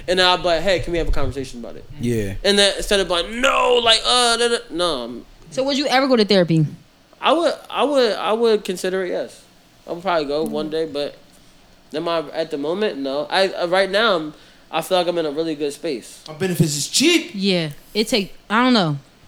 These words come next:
Speaker 3: I feel like it take a certain amount of whatever
Speaker 4: Use them government
Speaker 3: before you gotta go to
Speaker 4: checks,
Speaker 3: therapy.
Speaker 2: All
Speaker 1: Yeah.
Speaker 2: of them.
Speaker 3: I didn't always feel like I know, needed therapy until, like,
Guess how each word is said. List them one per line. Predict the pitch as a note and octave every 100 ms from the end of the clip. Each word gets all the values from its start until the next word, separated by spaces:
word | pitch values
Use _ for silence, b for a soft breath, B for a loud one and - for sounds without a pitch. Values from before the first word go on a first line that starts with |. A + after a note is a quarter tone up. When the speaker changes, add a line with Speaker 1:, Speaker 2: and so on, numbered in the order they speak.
| - - - -
Speaker 3:
I | G#3
feel | B3+
like | G#3+
it | G#3
take | A3+
a | G3
certain | F3 G#3
amount | F3+ F3+ E3+
of |
whatever | D#3+ E3 D3+
Speaker 4:
Use | G3 A3+
them | C4 C4+
government | A3+ G3+ E3
Speaker 3:
before | A3+
you | G3 G3+
gotta | G3 F#3
go | F3+
to |
Speaker 4:
checks, | E3+
Speaker 3:
therapy. | F3+ F3+ D#3 D#3+ C#3+ -
Speaker 2:
All | D#3 D#3
Speaker 1:
Yeah. | C3+
Speaker 2:
of | A#2
them. | G2 F2+ -
Speaker 3:
I |
didn't | E4+ E4+
always | D4+ D4+
feel | D4+
like | C4+
I | A#3
know, | A3+ A3
needed | G#3+ A3+ G3 F#3+
therapy | G3+ D#3+ E3+
until, | E3 F3+ E3
like, | D#3+